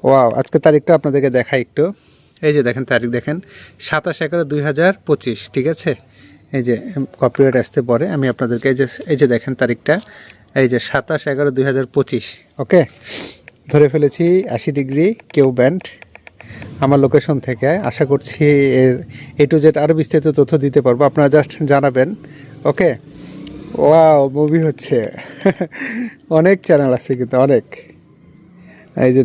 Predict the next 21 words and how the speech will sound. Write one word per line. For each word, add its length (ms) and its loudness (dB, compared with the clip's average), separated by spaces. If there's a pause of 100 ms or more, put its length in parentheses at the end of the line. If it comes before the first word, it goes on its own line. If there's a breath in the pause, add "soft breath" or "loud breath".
দেখেন, 280 2 (220)
ফ্রি, 180 4 (380)
ফ্রি 120 -4 (100)
এফটিএ 260 0
মোডে 220 4
কিন্তু 140 2 (100)
চলছে 300 -2
এগুলো, 200 -6 (100)
দেখেন, 240 -4 (1120 loud breath)
ঠিক 200 0
আছে? 180 -2 (1400 loud breath)
তো 60 2 (120)
আপনাদেরকে 440 0
আমি 160 2
প্রয়োজনে 380 4
ডিসপোজিশন 500 0
থেকে, 200 -2
ওয়াও, 280 6 (180)
অনেক 220 2
চ্যানেল 320 2
তো। 80 4